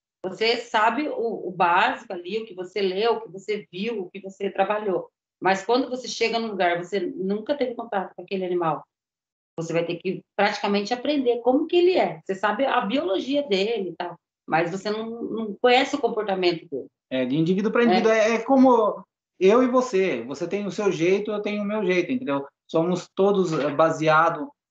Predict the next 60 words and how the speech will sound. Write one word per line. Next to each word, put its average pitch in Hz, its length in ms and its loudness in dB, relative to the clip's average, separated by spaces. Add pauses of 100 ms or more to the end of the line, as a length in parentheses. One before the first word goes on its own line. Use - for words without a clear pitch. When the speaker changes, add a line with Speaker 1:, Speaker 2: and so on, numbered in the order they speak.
(100)
Speaker 2:
eh, 131 400 -2
nós 156 160 2
temos 185 220 2
uma 185 180 4
base, 175 460 2
né, 165 200 -4
de, 139 200 -10
de 139 220 -14
o 147 40 -16
que 185 100 -10
um 180 60 -6
ser 190 180 -2
humano 165 360 -2
é, 170 160 2
o 180 80 -4
que 180 80 -10
o 175 80 -12
ser 185 160 -6
humano 156 180 -2
come, 170 300 0
o 165 60 -8
que - 40 -20
o - 40 -20
ser 180 120 -2
humano 165 300 -4
vive, 196 400 -4 (260)
mas 175 640 2
temos 196 280 0
diferenças, 208 640 -4
né? 147 320 -4
Mais 165 200 -4
ou 165 60 -2
menos 175 260 -2
de 180 60 -4
um 185 40 2
animal 175 360 0
pra, 185 460 0
pra, 170 420 0
pra 175 160 -4
animal 165 300 0
também. 139 340 -4 (320)
Mas 135 140 2
eu 156 80 4
gostaria, 202 400 4
cara, 143 340 2
eu, 143 180 -4
Speaker 1:
Seria 170 380 -2
o 202 60 2
Speaker 2:
eu, 160 80 6
na 185 80 6
verdade, 190 300 4
eu 226 40 4
Speaker 1:
máximo. 226 200 0
Speaker 2:
tenho 220 120 -2
vontade 190 300 -2
de 180 100 -6
conhecer 180 300 -8
vários 170 280 -2
animais 170 520 -4
aí 165 400 -4